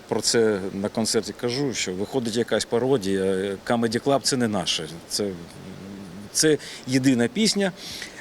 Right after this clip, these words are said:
мабуть, єдина, яка наразі звучить на концерті мовою оригіналу.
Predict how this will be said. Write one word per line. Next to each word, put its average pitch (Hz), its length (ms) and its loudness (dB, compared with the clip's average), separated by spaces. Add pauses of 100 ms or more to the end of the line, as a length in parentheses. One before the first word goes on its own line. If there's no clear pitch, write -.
(240)
мабуть, 120 380 4
єдина, 113 760 4 (340)
яка 101 220 0
наразі 110 680 2 (1400)
звучить 104 400 -4
на 95 80 -2
концерті 98 800 -2 (600)
мовою 113 540 4 (100)
оригіналу. 123 720 2